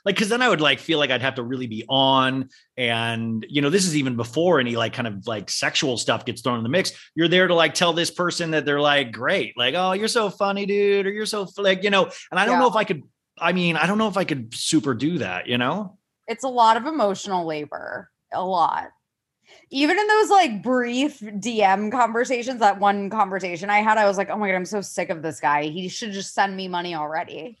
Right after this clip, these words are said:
Speaker 2: <laughs>
Speaker 1: The fact, you have to, like, my one bro was, she was like, uh, "Yeah, like, he's talking about his son's soccer game," and I had to be all, like, interested. And I'm like, "This already sounds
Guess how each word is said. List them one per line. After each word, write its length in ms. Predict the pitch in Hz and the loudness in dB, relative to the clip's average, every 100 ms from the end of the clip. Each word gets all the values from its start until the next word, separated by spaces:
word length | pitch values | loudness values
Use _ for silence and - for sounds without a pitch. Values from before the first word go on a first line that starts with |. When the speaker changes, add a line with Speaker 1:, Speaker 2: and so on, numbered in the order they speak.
| _ | _
Speaker 2:
<laughs> 100 | - - - - _ | -10 -6 -8 -8 _
Speaker 1:
The 500 | 349 381 285 - 285 - | -2 0 0 -2 -4 2
fact, 440 | 294 - - - - | 2 2 -10 -12 2
you 160 | 262 | 4
have 200 | 269 269 | 6 4
to, 120 | 269 | 4
like, 180 | 226 202 - - | 2 2 -2 -2
my 120 | 214 | 0
one 140 | 233 | 2
bro 120 | 247 | 2
was, 320 | 226 202 208 180 | 0 -2 -6 -6
she 120 | 196 | -6
was 100 | 190 | -2
like, 220 | 175 143 | -2 0
uh, 200 | 170 151 160 | 2 2 2
"Yeah, 300 | 185 180 175 | 0 0 2
like, 280 | 165 151 - _ _ | 2 0 -12 _ _
he's 100 | - | -12
talking 260 | 185 180 175 | -4 -4 0
about 160 | 160 | 0
his 100 | 147 | 0
son's 380 | - 151 151 147 | -2 -2 -2 -2
soccer 400 | - 127 135 147 | -2 0 0 -4
game," 520 | 135 139 135 139 135 135 | -4 -4 -2 -2 -2 -2
and 100 | 123 | -2
I 60 | |
had 100 | 123 | -2
to 40 | 120 | -2
be 120 | 127 | -2
all, 180 | 120 117 | 0 -2
like, 180 | 113 | -4
interested. 600 | 117 135 139 - 139 135 | -4 -4 -4 -4 -2 0
And 100 | 131 | 0
I'm 120 | 127 165 | -2 0
like, 200 | 139 117 | -2 0
"This 180 | 180 | 0
already 280 | 262 254 170 | 4 4 2
sounds 320 | 123 143 110 | 0 -2 -2